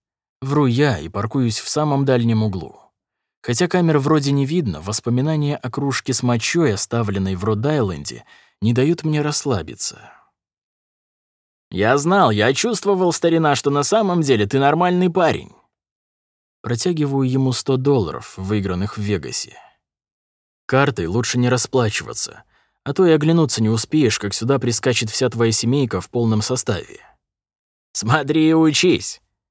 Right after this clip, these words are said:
смеется он и показывает поддельные документы. «Я Монти Болдуин, уловил? Потерянный пятый брат». Вот она, истинная мечта Форти.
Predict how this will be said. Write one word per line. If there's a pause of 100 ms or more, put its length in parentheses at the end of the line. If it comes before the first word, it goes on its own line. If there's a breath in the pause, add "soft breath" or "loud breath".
(200)
смеется
он
и
показывает
поддельные
документы. (760)
«Я
Монти
Болдуин,
уловил? (320)
Потерянный
пятый
брат». (680)
Вот
она,
истинная
мечта
Форти.